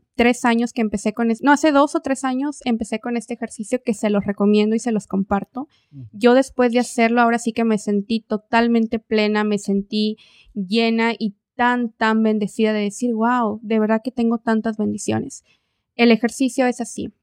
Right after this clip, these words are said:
Speaker 1: Eh, trato de hacerlo todas las noches, a veces no, no lo hago porque termino muy cansada, pero, em, si pueden hacerlo, es, es algo muy bonito.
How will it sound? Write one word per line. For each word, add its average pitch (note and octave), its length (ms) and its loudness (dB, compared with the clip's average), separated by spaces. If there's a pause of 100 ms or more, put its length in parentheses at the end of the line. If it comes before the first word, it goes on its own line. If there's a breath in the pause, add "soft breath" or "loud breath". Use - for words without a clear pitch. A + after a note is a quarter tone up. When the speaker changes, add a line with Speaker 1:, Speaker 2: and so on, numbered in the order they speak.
(220)
Speaker 1:
Eh, G3+ 380 2
trato C4 260 2
de C4 60 4
hacerlo A#3 320 -2
todas A#3 240 0
las A3 160 -2
noches, A3+ 400 0
a G#3+ 60 0
veces G3+ 340 -2
no, G3+ 240 2
no G3+ 240 2
lo G3+ 160 4
hago G3+ 160 0
porque G3 220 -8
termino G3+ 320 2
muy G3+ 160 2
cansada, A3 580 -2
pero, B3 300 -2 (520 soft breath)
em, G3+ 320 4 (100)
si A3+ 140 2
pueden G#3+ 260 2
hacerlo, B3 340 -2
es, B3 160 -4
es - 140 -10
algo G3+ 160 2
muy G3+ 140 4
bonito. G3 500 0